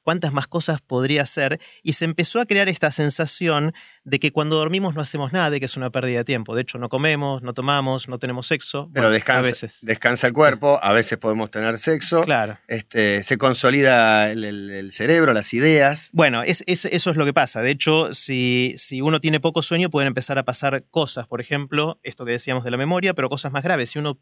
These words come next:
Speaker 1: se priva mucho del sueño, empieza a tener alucinaciones.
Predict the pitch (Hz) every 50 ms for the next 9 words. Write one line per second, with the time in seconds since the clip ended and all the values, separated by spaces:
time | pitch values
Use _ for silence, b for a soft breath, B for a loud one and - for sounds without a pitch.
0 | _ _ - - 120 - 151 165 170 156 156 185 208 175 - 160 143 135 127 117
1 | - - 143 127 123 127 131 147 165 - _ _ _ _ _ 127 120 143 175 -
2 | 190 151 147 147 151 156 147 131 120 - - 123 120 117 - - 135 117 107 101
3 | - - - - _